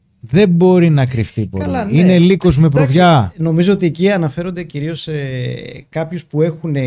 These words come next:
Speaker 2: χαρακτηριστικά ναρκισιστικά, αλλά δεν πληρούν τις προδιαγραφές για να πάρουν τη διάγνωση. Δηλαδή, για να διαγνωστείς σαν νάρκισσος, πρέπει να έχεις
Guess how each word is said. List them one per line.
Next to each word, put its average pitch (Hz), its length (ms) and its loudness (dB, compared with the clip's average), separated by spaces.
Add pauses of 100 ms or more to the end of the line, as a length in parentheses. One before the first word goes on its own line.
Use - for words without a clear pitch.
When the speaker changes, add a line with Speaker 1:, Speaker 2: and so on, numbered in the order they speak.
(140)
Speaker 2:
χαρακτηριστικά 131 680 -6
ναρκισιστικά, 139 960 -8
αλλά 147 180 -4
δεν 156 180 -8
πληρούν 165 300 -6
τις 165 120 -16
προδιαγραφές 143 540 -6
για 165 80 -6
να 151 100 -4
πάρουν 160 280 -4
τη 143 60 -4
διάγνωση. 131 580 -4 (440)
Δηλαδή, 123 300 -4
για 135 200 -2
να 127 200 -4
διαγνωστείς 131 640 -4
σαν 139 140 -4
νάρκισσος, 135 420 -6
πρέπει 160 220 -10
να 170 80 -6
έχεις - 380 -12